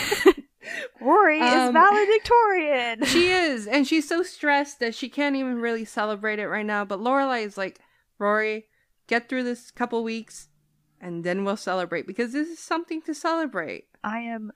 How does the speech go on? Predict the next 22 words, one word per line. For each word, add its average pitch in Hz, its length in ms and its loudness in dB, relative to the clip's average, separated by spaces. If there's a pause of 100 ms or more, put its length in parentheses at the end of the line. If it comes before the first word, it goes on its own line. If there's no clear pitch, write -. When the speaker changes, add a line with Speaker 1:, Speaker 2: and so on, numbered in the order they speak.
(120)
Speaker 1:
so - 480 -6
proud 180 300 -2
of 175 140 -10
you. 170 320 -12 (640)
I'm 196 160 -4
Speaker 2:
Right? 220 80 -4
Speaker 1:
going 233 200 -2
to 247 120 -8
let 220 160 -2
you 220 100 -4
handle 202 640 -6
these 208 220 -6
things 196 260 -8
right 196 160 -4
now 196 200 -6
the 190 100 -8
way 185 140 -8
you 185 240 -14
need 190 180 -12
to 180 100 -10
handle 180 360 -12
them. - 340 -10